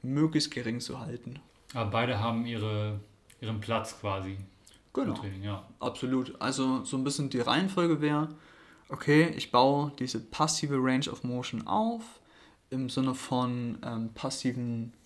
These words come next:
Speaker 1: längeren Stretches. Und dann versuche ich diese passive Range of Motion mit Kontrolle, mit Kraft zu füllen, mit Mobility-Übungen.
Speaker 2: Das ist mal spannend.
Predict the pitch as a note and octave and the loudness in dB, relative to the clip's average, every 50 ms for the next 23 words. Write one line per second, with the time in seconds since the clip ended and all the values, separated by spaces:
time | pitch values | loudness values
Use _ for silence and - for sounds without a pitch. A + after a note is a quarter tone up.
0 | - _ _ _ - - - - - - - C3 B2+ C3+ C3 C3 B2+ B2 - A#2+ | -20 _ _ _ -18 -18 -16 -16 -16 -10 -6 -2 0 2 2 2 0 0 0 -2
1 | A2+ A2 - - - - F#3+ G#3+ G3+ - - F#3+ F#3 - - - - - - _ | -2 -2 -2 -6 -4 -4 -4 -2 -2 -2 0 0 0 0 -2 -4 -4 -8 -10 _
2 | _ _ _ _ - - A2+ C#3+ D#3+ D#3+ D#3+ C3 C#3+ E3 F3 F3+ F3+ - C#3+ C3+ | _ _ _ _ -6 -2 0 0 2 4 6 6 6 6 4 0 -2 -2 -2 -2
3 | D3 D3+ D3+ D3+ D3+ - - - C3+ C#3 C#3 C#3 C#3 C#3 C3 C3 - - - - | 0 0 0 0 -2 -2 -2 -2 -2 -2 0 0 0 0 -2 -4 -6 -12 -6 -4
4 | - C#3 - - - D3+ C#3 C3+ B2+ B2 C3+ C#3+ - A2+ - - B2+ C3+ D3 D#3 | -2 -2 -2 -2 -2 -2 0 0 0 0 0 -2 -4 -4 -4 -4 -2 0 0 0
5 | D#3 D#3 D#3 C#3+ C#3+ C#3 C3+ C3+ D#3+ E3 D#3+ - - C#3+ C#3 - - - C3+ C3+ | 0 -2 -4 -4 -4 -2 0 0 0 0 0 -4 -6 -6 -6 -6 -2 -2 0 0
6 | C3+ C3 C3+ C#3 C3+ - - - C3 C3+ - - - - B2+ - - - B2 B2+ | 0 -2 -4 -6 -6 -10 -6 -4 -4 -4 -4 -6 -8 -8 -8 -6 -2 -2 0 2
7 | B2+ B2+ B2+ B2+ C3+ C3+ - - - - - - _ _ _ A#2+ A#2 B2 B2+ B2 | 2 0 -2 -4 -6 -10 -14 -20 -20 -20 -20 -20 _ _ _ -4 -2 -2 -2 -2
8 | - - - - - - - - B2+ B2 B2 B2 A#2+ A#2+ A#2+ A2+ A#2 A2 - - | -2 -6 -6 -6 -8 -10 -14 -10 -6 -4 -4 -4 -2 0 0 0 0 -2 -2 -4
9 | G#2 G#2+ A2+ A2+ A2+ A2+ G#2+ G#2 A#2 A#2+ - - - _ _ _ _ - - - | -6 -6 -8 -8 -8 -8 -6 -8 -8 -10 -14 -20 -20 _ _ _ _ -16 -16 -14
10 | - G#2 G#2 - - A2+ G2+ G#2 - - G2+ G2+ G2+ | -12 -12 -10 -8 -6 -6 -6 -6 -6 -6 -6 -6 -8